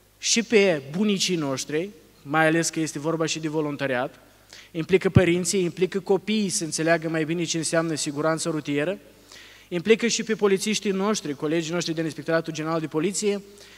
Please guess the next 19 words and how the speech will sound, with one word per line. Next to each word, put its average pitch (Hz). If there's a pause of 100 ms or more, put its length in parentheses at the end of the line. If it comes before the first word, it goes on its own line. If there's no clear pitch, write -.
și -
mă 202
bucur 214
foarte 240
mult 220
că 175
ei 180
au 180
găsit 175
această 180
experiență 170
de 143
peste 147
hotare, 156
înțeleg 139
foarte 143
bine 156
că 139
ei 143